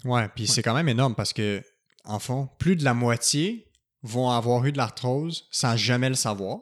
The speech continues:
Speaker 2: Mhm.
Speaker 1: à moins d'un, tu sais, ils ont une
Speaker 2: Ouais.
Speaker 1: blessure au genou, ils passent une
Speaker 2: Exactement.
Speaker 1: radiographie, pas pour ça, puis
Speaker 2: Par
Speaker 1: là,
Speaker 2: chance, ils le
Speaker 1: whoop,
Speaker 2: trouvent.
Speaker 1: on a de l'arthrose.
Speaker 2: Exactement.
Speaker 1: Mais, euh, dans les quarante-quatre pour cent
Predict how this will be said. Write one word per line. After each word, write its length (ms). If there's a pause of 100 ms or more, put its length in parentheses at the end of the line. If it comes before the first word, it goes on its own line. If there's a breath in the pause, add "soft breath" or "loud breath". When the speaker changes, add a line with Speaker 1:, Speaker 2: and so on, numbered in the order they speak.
Speaker 2:
Mhm. 180 (220)
Speaker 1:
à 100
moins 360
d'un, 520
tu 60 (160 soft breath)
sais, 280 (220)
ils 120
ont 60
une 60
Speaker 2:
Ouais. 60
Speaker 1:
blessure 280
au 120
genou, 240
ils 100
passent 200
une 40
Speaker 2:
Exactement. 160
Speaker 1:
radiographie, 640
pas 160
pour 200
ça, 120
puis 60
Speaker 2:
Par 120
Speaker 1:
là, 100
Speaker 2:
chance, 280
ils 80
le 40
Speaker 1:
whoop, 140
Speaker 2:
trouvent. 200
Speaker 1:
on 40
a 80
de 40
l'arthrose. 440
Speaker 2:
Exactement. 300 (180)
Speaker 1:
Mais, 500 (120)
euh, 400
dans 160
les 100
quarante-quatre 440
pour 200
cent 260